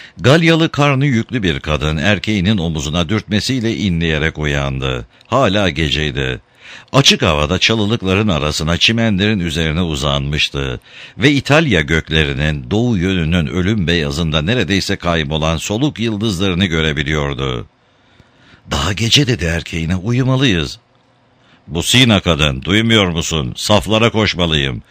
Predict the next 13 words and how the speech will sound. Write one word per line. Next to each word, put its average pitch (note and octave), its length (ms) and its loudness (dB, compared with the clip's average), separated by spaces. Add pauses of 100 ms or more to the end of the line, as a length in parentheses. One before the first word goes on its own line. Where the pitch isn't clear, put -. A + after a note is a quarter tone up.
(220)
Senin C3+ 340 2
de C#3 140 4
diğer C3+ 240 4
kadınların B2+ 440 2
yanına A#2+ 400 2
gitmen A#2 420 2
gerekmiyor G#2+ 560 2
mu?" D#2+ 300 -2 (840)
Kadın D#3+ 320 4
bir D3 160 4
korku B2+ 400 0
çığlığı F2+ 420 0
savurdu. C#2+ 640 -2